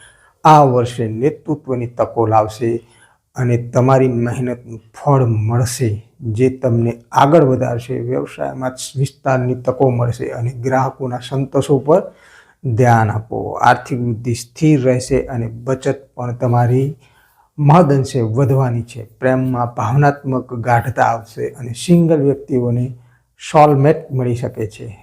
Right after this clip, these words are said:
લગ્નમાં રોમાન્ટિક અને સ્થિરતા રહેશે અને પરિવારમાં વધારવાની યોજના બનાવો. નવા મહેમાનનું પ્લાન કરતા હોય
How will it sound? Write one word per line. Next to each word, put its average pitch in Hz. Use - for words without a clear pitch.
લગ્નમાં 117
રોમાન્ટિક 143
અને 123
સ્થિરતા 127
રહેશે 123
અને 117
પરિવારમાં 127
વધારવાની 123
યોજના 139
બનાવો. 120
નવા 127
મહેમાનનું 127
પ્લાન 120
કરતા 123
હોય 131